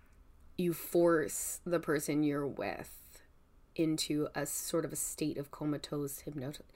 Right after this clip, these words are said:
hypnosis, and, um, you, you plug them in electronically, and, um,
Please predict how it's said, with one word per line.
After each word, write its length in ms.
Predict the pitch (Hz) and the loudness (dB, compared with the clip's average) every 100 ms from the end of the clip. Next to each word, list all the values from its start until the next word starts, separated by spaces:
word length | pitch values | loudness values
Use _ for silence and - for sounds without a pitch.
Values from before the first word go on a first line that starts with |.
| - - | -20 -6
hypnosis, 720 | - 160 180 294 359 - - - - - - - - - | 2 4 6 6 4 2 -8 -14 -20 -20 -20 -20 -14 -2
and, 640 | 165 139 143 147 135 147 - | 0 0 -2 -4 -6 -8 -6
um, 500 | 160 151 190 - - - - - | -6 -4 -8 -14 -16 -20 -12 -4
you, 140 | 170 - 349 294 | -2 -4 -12 -8
you 120 | 190 | -8
plug 440 | - - 170 175 | -4 -2 0 0
them 140 | 170 165 | 2 2
in 200 | 156 165 | 2 0
electronically, 1040 | - 156 - - 151 156 - 180 180 175 - | 0 -4 -4 -4 -4 -4 -2 2 4 4 0
and, 540 | 170 160 160 156 160 | -4 -4 -4 -4 -4
um, 460 | 156 139 120 - | -4 -6 -8 -12